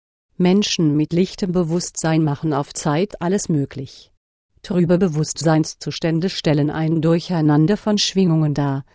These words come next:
und der Windhauch kann zum Orkan werden. Das Ziel mancher Menschen ist, die übrigen zu leiten, zu beherrschen und alle Meinungsfreiheiten des Bewusstseins einzuengen.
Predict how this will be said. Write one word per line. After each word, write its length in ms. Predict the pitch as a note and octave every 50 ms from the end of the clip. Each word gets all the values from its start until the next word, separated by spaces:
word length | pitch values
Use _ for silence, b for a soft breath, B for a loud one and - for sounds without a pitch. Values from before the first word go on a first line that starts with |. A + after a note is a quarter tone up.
| _ -
und 140 | F3 E3+ D3+
der 160 | D#3+ D#3 C#3
Windhauch 560 | D#3+ E3 D#3 D3+ - - G3+ G#3+ B3 - -
kann 220 | - F#3+ F#3 F#3
zum 220 | E3+ - D#3+ D3+ C#3
Orkan 600 | - D#3 D#3+ F3+ - - E3 C#3+ C3+ C3+ C#3 C3
werden. 420 | C3+ C3+ C3 B2 B2 B2 A#2 A#2+ _ _ _ _ _ _ _ _ _ _ _ _ _ _ _ _ _ _ _ _ _ -
Das 160 | - F3+ - - -
Ziel 280 | - - B3 C4 D3+
mancher 400 | E3+ F3 F3 F3 E3+ - - G3
Menschen 480 | F#3 F3 E3 E3 F3 F3+ - - G#3 F3+
ist, 340 | - C4+ - - - - _ _ _ - -
die 100 | E3 C#3+
übrigen 420 | D#3 G3 A3+ A3+ G#3 A3+ A3 A#3
zu 140 | G#3+ - D3+
leiten, 500 | C3+ C#3 C3+ C#3 C3+ - C#3+ C3+ C3+ C3+ b b b
zu 160 | - - G#3+
beherrschen 580 | F#3 F3+ D#3+ D#3+ F3 E3+ E3+ - - D#3 D3 C#3+
und 280 | D3 D3 D3 - -
alle 180 | G3+ A3 B3+ B3+
Meinungsfreiheiten 1200 | G#3+ G3+ F#3 F#3 F3+ F#3 F#3+ F#3 F#3 F3+ - - - - F3+ F3 F#3+ F3 F3 D#3+ D#3+ - - E3+ E3
des 100 | G3 F#3+ -
Bewusstseins 840 | - A3+ G3+ E3+ D#3 C#3 - - - - E3 D#3+ D#3+ E3 D#3+ - -
einzuengen. 800 | - D3 C#3+ C#3+ C3 - F#3 F3+ F3+ E3 D3+ C#3+ C#3 C3+ C3+ B2+